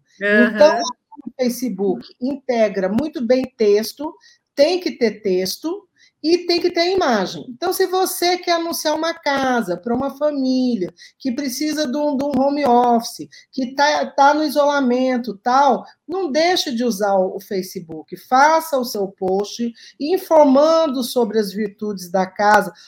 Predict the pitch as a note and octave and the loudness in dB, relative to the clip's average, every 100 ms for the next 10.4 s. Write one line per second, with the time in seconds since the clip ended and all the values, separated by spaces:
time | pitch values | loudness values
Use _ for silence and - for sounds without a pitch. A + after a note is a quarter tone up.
0 | - C#4 D#4+ E4+ E4+ C4+ C4 D#4 D4 A#3+ | -2 6 8 8 8 4 0 -4 -4 0
1 | C#4 C#4+ B3+ B3 A3+ A#3 B3+ C4+ B3 B3 | 2 2 2 2 4 4 4 4 2 0
2 | A#3+ - C4 A#3+ B3+ A#3+ A#3+ G3+ A3 G3 | -4 -4 -8 -4 -2 0 0 0 0 0
3 | A3 G#3+ G3+ G#3 G3+ G#3 G#3+ C4+ D4 - | -4 -4 -4 -4 -4 -6 -4 -4 -6 -6
4 | C#4 B3+ B3+ A#3 B3 B3 C4 B3+ B3+ B3 | -4 -2 -4 -4 -4 -2 -2 -2 -2 -2
5 | B3 A3+ A#3+ A#3 A#3 A#3+ A#3+ _ _ F#3 | -2 -2 -4 -2 0 0 -2 _ _ 6
6 | C4 C#4 C4+ B3 - F#3+ E3 D3+ _ _ | 8 8 6 -4 -2 -2 -2 -4 _ _
7 | - C#4+ D#4+ D4 C4 C4 A3 A3+ G#3 G#3+ | 6 6 6 0 -2 -4 2 2 2 -4
8 | - A3 - C4+ D#4+ D#4+ D4 C#4 B3+ F3+ | -2 -2 4 6 8 6 4 0 0 -2
9 | - C4+ C4 C#4 - E4+ E4+ D#4+ C#4+ A#3 | -4 0 2 2 0 -4 -4 -2 0 6
10 | A#3+ A#3+ G3 | 6 6 2